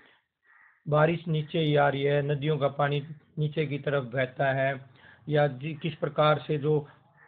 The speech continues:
planets हैं वो सूर्य के चारों तरफ चक्कर लगाते हैं, या जो artificial satellite हैं वो earth के चारों तरफ चक्कर लगाते हैं। और free fall और कोई force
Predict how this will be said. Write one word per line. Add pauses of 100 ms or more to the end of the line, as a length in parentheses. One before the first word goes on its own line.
planets
हैं
वो
सूर्य
के
चारों
तरफ
चक्कर
लगाते
हैं,
या
जो
artificial
satellite
हैं (260)
वो (140)
earth
के
चारों
तरफ
चक्कर
लगाते
हैं। (460)
और (320)
free
fall (140)
और (480)
कोई
force